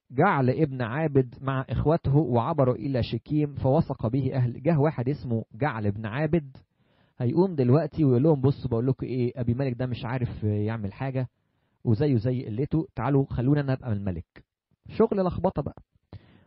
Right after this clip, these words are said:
"وخرجوا الى القتل"، ايه رقم سبعة وعشرين، "وخرجوا الى الحقل وقطفوا كرومهم وداسوا وصنعوا تمجيداً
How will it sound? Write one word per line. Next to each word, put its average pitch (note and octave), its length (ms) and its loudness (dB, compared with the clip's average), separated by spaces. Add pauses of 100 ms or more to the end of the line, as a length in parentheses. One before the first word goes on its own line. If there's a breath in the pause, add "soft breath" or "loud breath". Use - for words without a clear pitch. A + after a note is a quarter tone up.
(100)
"وخرجوا D3 480 10
الى C3 140 8
القتل"، D#3 460 2
ايه C3+ 440 2
رقم C3 260 4
سبعة C3 220 0
وعشرين، E3 360 2
"وخرجوا C3+ 520 4
الى B2+ 140 4
الحقل B2+ 500 -2
وقطفوا A#2+ 540 2
كرومهم D#3 640 8
وداسوا C3+ 600 6
وصنعوا A#2+ 380 2
تمجيداً D3 680 0